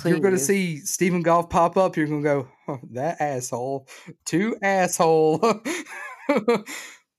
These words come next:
Speaker 2: Well, and I wrote it all while I was, like, laid up on the couch immobile, too. That's, that's the thing, is, like, I could have given up
Speaker 1: Huh.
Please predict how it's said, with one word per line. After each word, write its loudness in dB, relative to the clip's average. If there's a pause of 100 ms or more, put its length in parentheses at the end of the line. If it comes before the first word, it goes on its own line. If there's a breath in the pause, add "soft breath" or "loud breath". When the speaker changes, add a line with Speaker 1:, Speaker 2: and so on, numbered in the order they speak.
(240)
Speaker 2:
Well, 2
and 2
I 4
wrote 2
it 4
all 4
while 4
I 4
was, 0
like, 0 (240)
laid 2
up 2
on 2
the -2
couch 0
immobile, 0
too. -4 (180)
That's, 0 (340)
that's 2
the -6
thing, -4 (200)
is, 0
like, -2 (1000)
I 2
could 0
have 2
given 0
up -4 (240)
Speaker 1:
Huh. -18